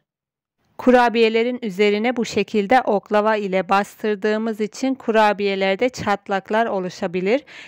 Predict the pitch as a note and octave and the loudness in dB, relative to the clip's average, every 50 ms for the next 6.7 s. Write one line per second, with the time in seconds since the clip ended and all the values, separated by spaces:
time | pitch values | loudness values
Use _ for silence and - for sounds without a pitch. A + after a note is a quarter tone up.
0 | - _ - C#4+ C#4 C4 A#3+ A3+ - - A#3 G3+ G3 G3 - - - A#3 - - | -8 _ 0 4 4 6 4 4 2 -4 -6 -6 -6 -8 -8 -8 -6 -6 -4 -2
1 | - A#3+ A3 G#3 G3 F3+ G3 G3 G3+ G3+ - A#3+ A3 G#3 G3+ - C4 C4+ - A3+ | -2 -2 0 0 0 0 0 -2 -2 -2 -2 -2 -2 -2 0 2 2 2 2 0
2 | G3+ - - G#3+ G3 - - G3 F#3+ F3+ - G3+ F#3+ F#3 F#3+ G#3 - A3+ G#3+ G#3+ | -4 -4 -4 -4 -4 -2 -2 -4 -4 -2 -4 -4 -2 -2 -2 -2 0 0 0 0
3 | G#3 G3+ G3 F#3 F3 - G3 F#3+ F#3 G#3+ - - - G3+ - - G#3 F#3 F3 F#3 | 0 -2 -2 -4 -2 0 0 0 0 -2 -4 -4 -4 -4 -4 -4 -6 -4 -2 -2
4 | F#3 F3+ A3+ G#3+ G3 G#3 G#3 G3+ F#3+ - C#4+ C4+ - - A3 G3 F#3 F#3+ F#3 - | -2 -2 -2 -2 0 2 2 2 0 -2 -4 -4 0 0 0 0 0 -2 -4 -4
5 | - G#3 F#3+ G3 G#3 B3 - - G#3 - - - F#3 F#3+ F#3 E3+ F#3+ F3 F3+ F#3 | -6 -6 -4 -2 -2 -2 -2 -4 -8 -8 -6 -2 -2 0 0 0 0 0 2 0
6 | F#3+ F3 - - - F#3+ F#3 G3 A#3 D4 D#4+ - - - | 0 0 -4 -4 -4 -2 2 2 2 2 2 -2 -8 -20